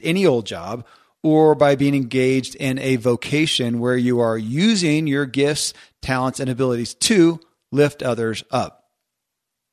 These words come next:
Well, I'll wager that ninety-nine point nine nine percent of you listening would choose the latter. A-, and statistically,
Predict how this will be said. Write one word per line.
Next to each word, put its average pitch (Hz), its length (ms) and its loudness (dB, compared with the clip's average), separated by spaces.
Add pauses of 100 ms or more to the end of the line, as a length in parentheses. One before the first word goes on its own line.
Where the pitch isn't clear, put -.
(140)
Well, 160 140 0
I'll 165 220 0
wager 165 300 4
that 131 160 -2
ninety-nine 135 600 0
point 139 280 -4
nine 131 340 -4
nine 131 160 -4
percent 131 300 -6
of 117 60 -4
you 117 100 -2
listening 120 380 -4
would 110 160 -6
choose 110 460 -4 (300)
the 123 120 -2
latter. 123 400 0 (280)
A-, 131 140 -14
and 143 100 -6
statistically, 131 880 -4